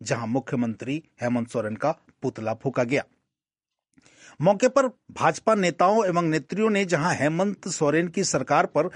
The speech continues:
मुस्लिम तुष्टीकरण, मुस्लिम वोट बैंक के तहत बांग्लादेशी घुसपैठियों को संरक्षण देने का आरोप लगाया, वहीं हेमंत सरकार को हिंदू और आदिवासी विरोधी भी बताया।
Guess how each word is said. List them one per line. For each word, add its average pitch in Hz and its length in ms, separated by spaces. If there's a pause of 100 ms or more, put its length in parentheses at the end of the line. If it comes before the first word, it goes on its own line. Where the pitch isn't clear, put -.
(200)
मुस्लिम 151 540
तुष्टीकरण, 175 680 (300)
मुस्लिम 185 600 (300)
वोट 151 360
बैंक 165 300
के 180 120
तहत 175 320 (180)
बांग्लादेशी 151 760
घुसपैठियों 143 600
को 170 140
संरक्षण 143 560
देने 180 220
का 170 120
आरोप 180 260
लगाया, 185 320 (400)
वहीं 185 300 (220)
हेमंत 190 380
सरकार 139 400
को 147 260 (240)
हिंदू 170 480
और 143 280
आदिवासी 160 580
विरोधी 143 440
भी 131 120
बताया। 113 380